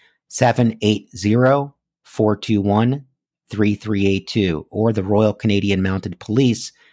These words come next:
at eight seven seven, three one eight, three five seven six. So that's gonna end this case for today. Please give us a five-star rating if you enjoy the show. We're working very hard in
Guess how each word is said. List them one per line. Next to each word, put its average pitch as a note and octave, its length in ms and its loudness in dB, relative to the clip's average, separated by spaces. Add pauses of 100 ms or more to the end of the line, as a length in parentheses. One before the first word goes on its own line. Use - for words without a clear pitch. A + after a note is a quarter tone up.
(380)
at - 320 -2 (280)
eight F#2 280 -4
seven F#2+ 400 0
seven, A2+ 500 0 (400)
three G#2 300 0
one F#2+ 240 2
eight, C3 320 0 (400)
three G2+ 240 0
five F#2 400 0
seven F2 360 -2
six. - 600 -8 (560)
So A2 160 -2
that's G#2 160 0
gonna A2 260 0
end A2+ 480 0
this G2+ 160 -6
case A2+ 320 -2
for G2+ 140 -6
today. A2 340 2
Please D#3+ 300 -2
give B2 200 0
us G#2 120 -4
a - 40 -2
five-star G2 560 0
rating F#2 300 0
if F2+ 180 -6
you F2+ 80 -2
enjoy F2+ 300 -2
the F2 100 -4
show. F#2+ 440 0 (580)
We're G#2 300 2
working A#2 320 2
very A2 240 4
hard A2+ 360 2
in G2 320 -4